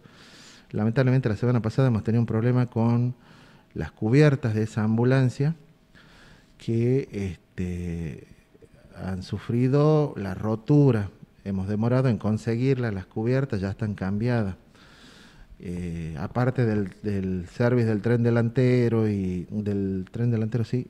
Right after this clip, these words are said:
y, y la, y la adquisición, digamos, de una batería nueva, porque también se había deteriorado la batería, eso ha llevado a que se demore, digamos, la,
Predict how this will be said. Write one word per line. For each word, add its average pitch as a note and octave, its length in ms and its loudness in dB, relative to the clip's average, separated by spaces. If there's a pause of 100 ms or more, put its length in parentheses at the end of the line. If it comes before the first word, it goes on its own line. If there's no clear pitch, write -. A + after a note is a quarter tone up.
(160)
y, G2+ 1080 0 (440)
y G2+ 140 -4
la, F#2 160 -4 (260)
y F#2+ 100 -10
la F2+ 140 -8
adquisición, G#2 500 -4
digamos, G#2+ 340 0
de G2 40 0
una F#2 120 -2
batería A2 400 -2
nueva, B2 420 2 (380)
porque F#2 180 -6
también G2 300 -2
se G#2+ 100 -6
había F#2 140 -2
deteriorado G#2 500 -2
la G#2+ 80 0
batería, A#2+ 300 2
eso B2 120 -2
ha A2+ 60 2
llevado A#2+ 460 4 (400)
a G2+ 80 -6
que - 100 -12
se G2+ 160 -4
demore, B2 500 4
digamos, G#2+ 440 2
la, F#2 240 -8